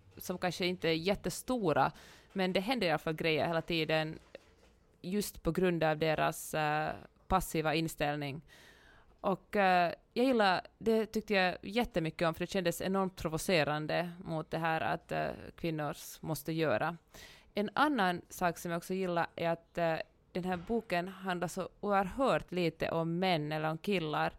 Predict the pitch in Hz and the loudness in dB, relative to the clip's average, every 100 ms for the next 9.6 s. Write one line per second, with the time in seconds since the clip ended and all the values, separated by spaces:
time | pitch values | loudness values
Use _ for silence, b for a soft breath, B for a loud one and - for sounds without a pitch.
0 | b b b b 196 185 - - 208 190 | b b b b 0 0 -2 -6 -2 -2
1 | 190 208 220 180 170 170 185 165 165 - | 0 2 4 4 2 2 0 0 -4 -2
2 | 175 165 160 160 165 160 165 - 156 156 | -2 0 0 -2 -2 -2 -4 -2 -4 -4
3 | - - - - 165 151 - 160 160 165 | -10 -18 -8 0 2 2 -2 -6 -2 0
4 | 165 170 160 170 180 156 160 - - 185 | 0 -2 -2 2 2 2 -2 -8 -2 0
5 | 175 - 147 147 151 156 - 160 151 151 | 2 0 -2 -2 -2 -2 -2 -2 0 -2
6 | 151 156 156 - - 165 160 147 - 156 | -2 -2 -2 -6 -12 -6 -4 -4 -4 -4
7 | 156 147 147 - 151 151 151 160 160 156 | -4 -4 -8 -6 -6 -4 -4 -6 -4 -4
8 | 156 156 160 151 156 156 156 165 - 156 | -4 -6 -2 -2 0 0 -2 -4 -6 -4
9 | 165 151 151 156 151 | -2 0 0 0 -2